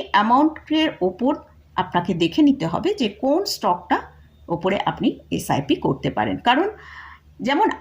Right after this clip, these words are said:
আইটিসি, আইটিসির দাম এখন পাঁচশো টাকার কাছাকাছি চলছে। সেক্ষেত্রে আমরা যদি এল-, এইচডিএফসি ব্যাংক দেখি,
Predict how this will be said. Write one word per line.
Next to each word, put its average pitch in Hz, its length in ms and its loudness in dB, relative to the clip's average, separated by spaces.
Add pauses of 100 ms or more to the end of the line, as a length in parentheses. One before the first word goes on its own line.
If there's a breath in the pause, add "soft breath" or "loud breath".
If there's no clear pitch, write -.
আইটিসি, 269 440 0 (240)
আইটিসির 349 500 -2
দাম 208 120 4 (100)
এখন 381 180 -6 (680 soft breath)
পাঁচশো - 340 2
টাকার 170 260 2
কাছাকাছি 165 380 -4 (100)
চলছে। 233 300 2 (560 loud breath)
সেক্ষেত্রে 370 460 0
আমরা 320 160 6 (480)
যদি 208 220 4 (600 loud breath)
এল-, 339 200 0 (340)
এইচডিএফসি 359 500 2 (140)
ব্যাংক 175 160 0 (140)
দেখি, 185 220 -2